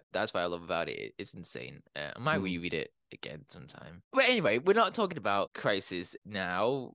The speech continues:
Speaker 1: We're gonna talk about
Speaker 2: <laughs>
Speaker 1: James Gunn.
Speaker 2: Shall we start with Chapter One, Gods and
Speaker 1: Yes.
Speaker 2: Monsters? That is
Speaker 1: Mm.
Speaker 2: what we're calling. So, first of all, it's not phases like the M C U. It, it's chapters. And I think immediately,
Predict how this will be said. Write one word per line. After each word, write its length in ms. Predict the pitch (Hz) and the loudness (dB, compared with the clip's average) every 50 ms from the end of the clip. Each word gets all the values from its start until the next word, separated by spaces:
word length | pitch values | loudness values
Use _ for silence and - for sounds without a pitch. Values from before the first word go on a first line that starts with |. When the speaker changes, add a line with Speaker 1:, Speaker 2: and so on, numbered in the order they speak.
| - | -14
Speaker 1:
We're 140 | - 64 85 | -10 -8 -6
gonna 200 | - - 90 87 | -4 -4 -4 -6
talk 200 | - - 90 80 | -6 -6 -8 -10
about 180 | 85 76 65 - | -8 -6 0 2
Speaker 2:
<laughs> 220 | 127 120 - 80 160 | 2 2 2 4 6
Speaker 1:
James 120 | 180 147 - | 6 6 6
Gunn. 220 | - 62 80 - - _ _ - - | 2 -8 -14 -16 -18 _ _ 0 2
Speaker 2:
Shall 100 | 202 196 | 4 4
we 80 | 202 | 4
start 380 | 196 - - 175 147 143 - - | 4 4 6 8 8 8 8 6
with 200 | 117 110 107 - | 2 0 -2 -2
Chapter 560 | - - - 214 - - - - - 202 180 | -2 2 2 2 2 2 -2 0 2 4 4
One, 680 | 151 147 147 147 139 113 101 98 98 107 139 180 202 - _ - | 6 6 8 8 10 10 10 8 6 2 -2 -4 -6 -8 _ 4
Gods 260 | 147 147 151 127 151 | 4 4 4 4 2
and 120 | 151 160 | 2 4
Speaker 1:
Yes. 20 | 156 | 4
Speaker 2:
Monsters? 640 | 151 185 214 208 - - 90 85 80 - - - - _ - | 4 4 2 0 -2 -2 -4 -4 -4 -6 -10 -12 -14 _ 4
That 160 | - 113 123 | 6 8 8
is 60 | 135 147 | 8 8
Speaker 1:
Mm. 20 | |
Speaker 2:
what 100 | 147 123 | 8 10
we're 100 | 131 127 | 10 8
calling. 560 | 127 - - 151 147 156 156 139 123 113 110 - - - - - | 6 6 8 10 12 12 12 12 10 8 6 2 -2 -8 -10 -6
So, 320 | - - 160 151 147 143 143 - - _ | 4 8 10 10 10 8 6 2 -6 _
first 280 | - 202 247 269 - 151 | 2 4 4 4 2 2
of 80 | 123 | 4
all, 320 | 110 107 104 110 127 - - | 6 6 6 6 4 2 -2
it's 140 | - 151 - 220 | -4 2 6 6
not 140 | 196 143 | 6 6
phases 600 | - - 160 151 151 143 120 117 110 123 135 - | 6 6 6 6 6 6 4 2 0 0 -2 -4
like 180 | 123 110 107 98 | -2 0 2 2
the 60 | 110 | 4
M 120 | 113 117 120 | 2 2 0
C 200 | 123 - 117 110 | -2 0 2 4
U. 300 | 101 95 101 107 120 123 - | 4 4 2 2 -2 -2 -2
It, 140 | - 104 - | -4 -2 0
it's 300 | 120 107 - - - - | -2 -2 -2 -2 -2 0
chapters. 760 | - - - 151 123 - - - - 113 90 90 87 - - - - - - - | 2 4 6 8 6 6 4 2 2 2 2 2 2 -2 -4 -6 -8 -12 0 4
And 100 | - 143 | 6 8
I 60 | 165 185 | 8 10
think 200 | 208 220 202 208 | 10 10 12 12
immediately, 760 | 175 156 170 175 160 135 107 87 60 71 85 - 98 101 - | 12 12 12 10 10 10 8 8 6 4 4 4 4 4 2